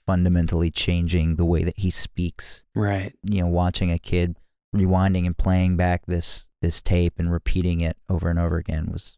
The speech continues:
Speaker 1: very sad.
Speaker 2: Yeah, it was that, that process or practice that made you.
Speaker 1: And I'm pretty sure th-, those two sequences are basically woven together, his younger self and Alma's younger self.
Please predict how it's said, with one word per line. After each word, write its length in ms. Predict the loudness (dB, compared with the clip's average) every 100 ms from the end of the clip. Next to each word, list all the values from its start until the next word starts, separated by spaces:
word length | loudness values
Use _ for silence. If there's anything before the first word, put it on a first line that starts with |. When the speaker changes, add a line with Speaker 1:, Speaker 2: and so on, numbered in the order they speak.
| -6
Speaker 1:
very 180 | -4 -4
sad. 180 | -8 -6 0
Speaker 2:
Yeah, 260 | 0 2
it 20 | -2
was 160 | -4
that, 240 | -4 -4 -4
that 200 | -8 -6
process 480 | -6 -4 -4 -4 -4
or 100 | -6 _
practice 480 | -4 -4 -6 -6 -6
that 120 | -4
made 260 | -4 -6 -6
you. 140 | -8 -10 _
Speaker 1:
And 100 | 2
I'm 80 | 4
pretty 220 | 4 2
sure 260 | 4 4 4
th-, 300 | 4 0 2
those 400 | 6 6 4 0
two 220 | 0 0
sequences 600 | 2 2 2 2 2 2
are 100 | 2
basically 600 | 4 2 0 0 2 0 -4 0
woven 320 | 4 4 4
together, 540 | 4 4 4 4 2
his 600 | 2 4 4 2 -2 -8 -14 _ _ _
younger 240 | 2 4 2
self 380 | 2 2 0 _
and 260 | -2 0 2
Alma's 320 | 4 4 2
younger 220 | -2 -2 -4
self. 300 | -6 -8